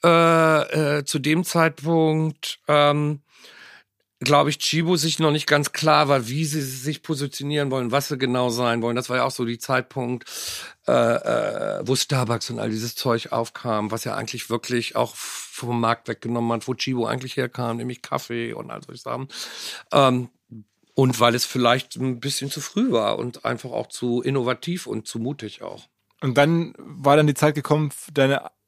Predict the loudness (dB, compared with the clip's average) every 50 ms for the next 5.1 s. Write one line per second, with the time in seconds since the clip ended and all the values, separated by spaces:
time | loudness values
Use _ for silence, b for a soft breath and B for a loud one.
0 | _ -20 -20 -20 -20 _ _ _ _ -10 -2 0 0 0 0 -2 -2 0 0 0
1 | -2 -2 0 0 0 0 0 -4 -8 -8 -8 -6 -6 -6 -6 -8 -10 -14 -12 -10
2 | -10 -10 -10 -14 -10 -10 -10 -10 -8 -10 -10 0 2 4 4 4 2 0 -2 -2
3 | -2 -4 -6 -6 -4 -4 -4 -4 -6 -6 -6 -6 -6 -6 -8 -10 -12 -12 -12 -12
4 | -10 -10 -8 -8 -10 -10 -10 -10 -10 -10 -10 -12 -12 -12 -12 -12 -12 -12 -12 -12
5 | -12 -12